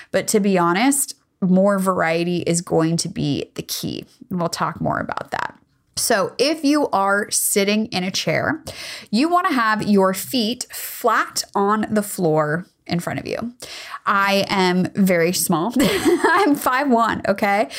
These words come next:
So there are very, very few chairs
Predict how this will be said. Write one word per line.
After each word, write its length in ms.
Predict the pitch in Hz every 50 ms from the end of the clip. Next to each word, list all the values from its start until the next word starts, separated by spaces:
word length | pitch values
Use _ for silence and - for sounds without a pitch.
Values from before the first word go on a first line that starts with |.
| - - - -
So 340 | - - 226 220 220 220 - -
there 260 | 214 214 226 240 262
are 220 | 277 262 254 247 233
very, 640 | 214 202 190 226 233 262 277 294 302 294 294 285
very 500 | 247 208 190 202 220 226 233 240 233 233
few 320 | 226 - - 214 220 220 214
chairs 540 | - - 220 190 190 196 202 214 233 214